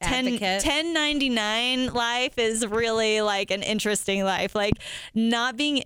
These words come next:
Speaker 1: someone's employee anymore and being your own employer and employee is, like, a whole different ball game. I
Speaker 2: Yeah.
Speaker 1: was not prepared. I, I think, uh, as I like to say, most things in my life,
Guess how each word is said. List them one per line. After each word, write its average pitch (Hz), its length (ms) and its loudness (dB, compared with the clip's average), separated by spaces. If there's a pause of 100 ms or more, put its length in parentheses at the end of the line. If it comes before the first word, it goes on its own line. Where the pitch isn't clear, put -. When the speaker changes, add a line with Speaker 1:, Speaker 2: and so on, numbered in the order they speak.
Speaker 1:
someone's 226 400 0
employee 220 720 0
anymore 254 460 0
and 240 260 0
being 226 320 0
your 208 220 0
own 202 340 0
employer 202 720 0
and 208 220 -2
employee 202 560 0
is, 233 180 -2
like, 185 300 -2 (680)
a 285 160 0
whole 262 640 0
different 247 760 -4
ball 196 300 0
game. 165 480 -2 (100)
I 240 280 0
Speaker 2:
Yeah. 262 80 -2
Speaker 1:
was 269 260 0
not 220 680 0
prepared. 190 680 0 (100)
I, 233 420 0
I 220 300 0
think, 226 300 0
uh, 185 320 0 (840)
as 240 200 0
I 233 80 0
like 196 220 0
to 196 100 -2
say, 196 480 -2
most 254 260 -2
things 202 240 -4
in 196 60 -6
my 180 160 -2
life, 190 340 -2